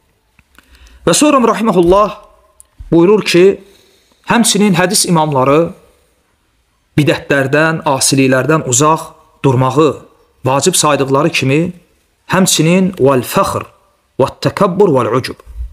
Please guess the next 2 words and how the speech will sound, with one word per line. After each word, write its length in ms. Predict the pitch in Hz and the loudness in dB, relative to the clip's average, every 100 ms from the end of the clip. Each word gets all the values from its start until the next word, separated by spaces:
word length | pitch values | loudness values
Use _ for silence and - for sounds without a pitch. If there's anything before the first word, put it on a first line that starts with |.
| - - _ _ | -18 -20 _ _
Həmçinin 720 | - 196 196 170 170 196 196 - _ _ _ _ - | -2 0 2 2 2 2 -2 -6 _ _ _ _ 0
insanın 760 | 151 - 156 156 170 190 190 | 0 2 0 0 2 2 -2